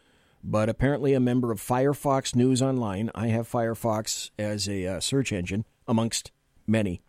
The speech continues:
"Just had C N N pull that on him last night over the Fox News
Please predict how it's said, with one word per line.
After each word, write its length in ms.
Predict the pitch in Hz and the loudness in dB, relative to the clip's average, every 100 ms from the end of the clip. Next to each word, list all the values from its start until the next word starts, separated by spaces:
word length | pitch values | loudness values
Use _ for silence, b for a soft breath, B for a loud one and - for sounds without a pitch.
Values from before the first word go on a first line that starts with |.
| b b b b b b b | b b b b b b b
"Just 340 | 87 104 175 - | -2 2 2 4
had 200 | 254 208 | 2 2
C 260 | - 196 | 2 4
N 140 | 190 165 | 4 6
N 180 | 156 147 | 4 2
pull 320 | - 151 139 | 2 6 6
that 360 | 120 147 226 - | 6 4 4 0
on 240 | 127 113 107 | 0 0 0
him 220 | 104 101 | 0 -2
last 340 | 101 101 - | -2 -2 -2
night 260 | 101 107 110 | -2 -2 -2
over 160 | 135 120 | 0 -2
the 80 | |
Fox 580 | 110 - 147 156 - - | -2 0 0 0 -4 0
News 600 | 135 135 131 127 123 120 | 6 8 8 4 2 -2